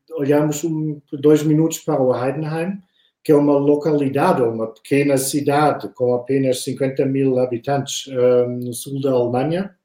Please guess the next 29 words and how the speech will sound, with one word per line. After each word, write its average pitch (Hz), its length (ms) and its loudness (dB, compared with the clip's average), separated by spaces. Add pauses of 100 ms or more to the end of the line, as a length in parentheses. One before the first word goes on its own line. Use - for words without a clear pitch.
(120)
fica 135 260 -4
a 127 60 0
noventa 135 420 0
quilómetros 127 840 0
de 117 320 -4
Stuttgart. 131 720 -4 (840)
Ah, 139 340 2
o 139 120 -2
terceiro 156 400 4
lugar 143 540 0
na 123 100 -6
segunda 127 400 -4
divisão 120 680 -4 (160)
foi 120 340 0
a 113 100 -4
melhor 120 360 0
classificação 127 880 -6
do 120 120 -6
Heidenheim 113 640 -8
de - 80 -18
sempre. 135 460 -6 (720)
Ahm, 131 540 0 (160)
eles 139 440 -2 (380)
subiram 151 640 2
desde 143 580 2
dois 160 380 4
mil 156 180 -4
e 127 120 -2
três, 139 520 -2